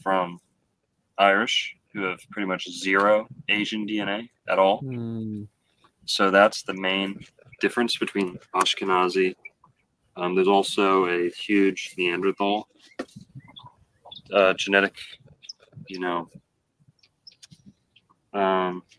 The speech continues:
Speaker 2: Which is a
Speaker 1: contribution.
Speaker 2: disposition to, um, groupthink and, um, collectivist. Uh, we all have to line up. We all have to circle the wagons. We all have, if you attack one of us, we'll all attack you, right? That,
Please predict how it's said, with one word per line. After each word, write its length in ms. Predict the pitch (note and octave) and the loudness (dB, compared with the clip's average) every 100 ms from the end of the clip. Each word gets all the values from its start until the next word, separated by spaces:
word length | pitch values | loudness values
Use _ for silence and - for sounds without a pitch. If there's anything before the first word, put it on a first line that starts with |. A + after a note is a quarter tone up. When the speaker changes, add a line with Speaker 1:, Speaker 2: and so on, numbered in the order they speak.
| - | 0
Speaker 2:
Which 220 | A#2+ B2+ | 2 4
is 100 | D3 | 4
a 20 | |
Speaker 1:
contribution. 280 | - D#3 C3 | 6 6 4
Speaker 2:
disposition 480 | C3+ B2+ C#3+ - A2+ - - | 2 2 2 0 -8 -14 -4
to, 380 | - B2 A2+ - | 2 4 4 0
um, 280 | A#2 A2 G2+ | -2 0 0
groupthink 520 | C3+ C3+ - A#2 - | 4 4 2 -2 0
and, 260 | A2 G#2+ - | -2 -2 -4
um, 260 | G#2+ G#2+ G#2 - | -4 -4 -4 2
collectivist. 880 | A#2+ A#2 - A2+ A2 - - - - - | 6 6 6 2 2 0 -8 -18 -4 4
Uh, 340 | A#2 A2 G#2+ - | 6 6 4 2
we 160 | B2+ B2 | 6 10
all 180 | B2 | 10
have 200 | A#2+ B2 | 10 6
to 100 | - | 4
line 300 | A#2 A#2 A#2 | 2 2 2
up. 180 | A#2 A2+ - | 0 -2 -4
We 140 | A#2+ A#2 | 2 4
all 100 | A#2 | 4
have 120 | A#2 | 2
to 80 | A#2+ | 0
circle 320 | - A2+ A2+ | 0 0 0
the 60 | A2 | 2
wagons. 440 | A2 G#2+ G#2+ - | 2 2 -2 -4
We 120 | A2+ | 2
all 180 | A2+ A#2 | 4 4
have, 160 | A#2 A2 - | 2 -2 -4
if 140 | A#2+ | 0
you 80 | B2 | 0
attack 320 | A2+ A#2+ A#2 | 4 4 4
one 160 | A#2 A#2 | 2 0
of 100 | A2 | 2
us, 280 | A2+ - - _ _ _ | 0 -2 -16 _ _ _
we'll 140 | B2+ | 4
all 280 | A#2 A2+ A2 | 6 6 4
attack 340 | A2 A#2 G#2+ - | 2 0 0 0
you, 320 | A2 G#2+ A2+ - - - - | -2 -2 -4 -10 -20 -12 -2
right? 280 | A2 A2+ - _ - - | 2 2 0 _ -20 -2
That, 240 | B2 A#2+ | 4 4